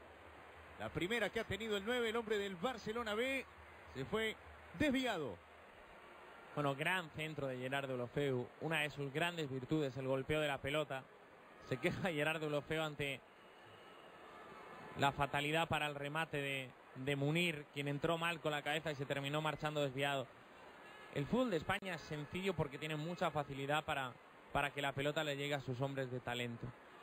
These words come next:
Speaker 2: En apenas quince minutos de partido ya han sido varias las ocasiones en las que España ha tenido posibilidades reales de, de adelantarse en el marcador. Y es simplemente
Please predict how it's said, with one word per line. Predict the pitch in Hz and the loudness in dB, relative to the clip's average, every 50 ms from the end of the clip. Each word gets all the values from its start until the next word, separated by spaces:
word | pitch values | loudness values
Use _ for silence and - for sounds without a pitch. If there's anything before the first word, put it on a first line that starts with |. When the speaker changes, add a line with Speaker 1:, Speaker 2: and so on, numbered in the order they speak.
| - - - - - - - - - - - - - - | -16 -16 -16 -16 -16 -16 -16 -16 -16 -16 -16 -14 -8 -2
Speaker 2:
En | - 131 135 | 0 4 4
apenas | 135 135 - 156 156 156 151 151 143 - - - - - | 4 4 4 2 4 2 2 0 -2 -6 -14 -14 -4 2
quince | 175 180 180 160 - 165 | 2 4 4 4 4 4
minutos | 156 151 160 156 165 156 151 | 4 4 4 4 4 4 4
de | 147 143 | 4 2
partido | 147 139 139 - - 151 156 156 | 2 0 0 0 2 4 4 4
ya | 147 143 139 | 6 4 2
han | 139 143 | 0 0
sido | - 151 147 139 | 0 2 4 6
varias | 143 147 147 151 147 139 | 6 4 4 2 -2 -2
las | 143 139 135 143 | -2 -4 -2 -2
ocasiones | 139 - 139 131 - 147 147 147 156 156 151 - - - - - - - - - - | -2 -2 -2 -2 0 -2 0 0 0 -2 -2 -4 -14 -18 -18 -18 -16 -16 -16 -10 -6
en | 123 123 | -2 0
las | 135 135 - | 0 0 0
que | - 143 | 0 -2
España | 135 131 - 147 147 151 147 | -2 2 2 2 2 2 0
ha | - | 0
tenido | 143 139 139 143 147 147 143 - - - - | -2 -4 -2 2 2 2 2 0 -6 -6 2
posibilidades | - 147 143 - 151 147 143 147 147 156 160 165 165 160 | 4 4 4 4 0 0 0 2 4 4 4 4 2 0
reales | 151 147 147 151 151 151 147 143 135 131 120 | -2 -2 0 2 2 2 2 0 -2 -6 -4
de, | 127 123 117 - - - | -6 -8 -8 -8 -10 -6
de | 127 135 | -2 0
adelantarse | 135 135 135 135 135 135 147 147 143 135 143 143 | 0 2 2 2 0 2 2 0 0 0 -2 0
en | 139 | 0
el | 135 131 | 0 0
marcador. | 131 131 123 - 127 127 127 123 120 - - - - - - - - - - - - - - - - - - - - - - - - - - - - - - - - | 0 -2 -2 0 2 2 4 2 2 0 -6 -16 -18 -18 -18 -16 -16 -18 -16 -16 -18 -18 -16 -16 -16 -16 -16 -16 -16 -16 -16 -16 -16 -16 -14 -14 -14 -14 -12 -4 2
Y | 156 208 | 4 4
es | 196 | 4
simplemente | - 247 220 170 165 160 170 190 185 - 170 151 143 - | 4 2 2 4 2 2 2 0 0 2 2 2 2 0